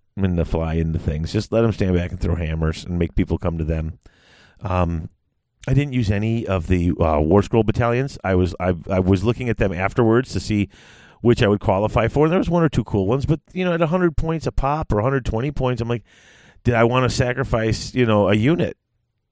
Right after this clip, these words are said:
for, for this little extra boost or ability?" And, uh,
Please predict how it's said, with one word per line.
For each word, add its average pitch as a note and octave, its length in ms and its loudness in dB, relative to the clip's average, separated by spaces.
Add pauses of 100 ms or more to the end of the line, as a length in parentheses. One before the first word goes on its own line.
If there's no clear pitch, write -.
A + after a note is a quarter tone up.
for, F#2 600 0
for G#2+ 180 0
this - 640 -2
little G#2+ 520 -2
extra G2+ 460 0
boost A#2 420 0
or G2 60 0
ability?" G2 560 -2 (1040)
And, F#2 340 -2
uh, E2+ 360 0